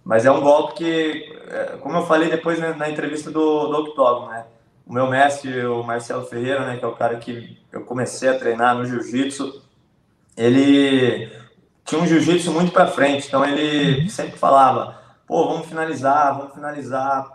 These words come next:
Speaker 1: o negócio é acabar a luta", né? E ele colocou essa, essa, plantou essa semente aí em mim de sempre buscar finalização, né? Tanto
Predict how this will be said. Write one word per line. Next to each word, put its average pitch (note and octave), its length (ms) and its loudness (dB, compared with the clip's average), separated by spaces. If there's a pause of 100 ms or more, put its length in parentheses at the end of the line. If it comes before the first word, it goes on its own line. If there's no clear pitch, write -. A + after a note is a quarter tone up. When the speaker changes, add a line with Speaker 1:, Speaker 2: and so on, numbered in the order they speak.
Speaker 1:
o - 60 -20
negócio B2+ 320 -10
é C#3 40 -16
acabar C3 260 0
a C3+ 100 4
luta", C#3 320 -6
né? C3 240 -10 (420)
E C3 360 -4
ele E3+ 160 -4
colocou G#3 400 0
essa, F#3+ 580 2
essa, D#3 880 -4
plantou E3 320 -6
essa E3+ 160 -12
semente D#3 500 -16
aí D3 220 -14
em C#3+ 40 -16
mim E3+ 320 -12 (480)
de D3+ 360 -2
sempre F3 320 -4
buscar F3+ 420 2
finalização, E3+ 720 0
né? C3+ 180 -2
Tanto C#3 300 -2